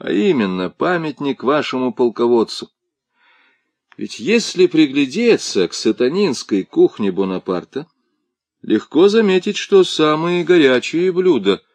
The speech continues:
он готовит по рецептам Суворова. Не удивляйтесь. Бонапарт еще в начале карьеры многое похитил из его тактики,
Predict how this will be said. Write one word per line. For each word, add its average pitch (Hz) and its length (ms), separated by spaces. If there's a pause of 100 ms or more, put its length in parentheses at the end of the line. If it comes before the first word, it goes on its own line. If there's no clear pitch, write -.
(420)
он 117 280
готовит 139 580
по - 80
рецептам 135 680
Суворова. 127 640 (840)
Не 131 140
удивляйтесь. 120 800 (840)
Бонапарт 117 640
еще 127 340
в 135 60
начале 135 540
карьеры 95 600 (420)
многое 101 520
похитил 101 560
из 92 100
его 101 260
тактики, 92 640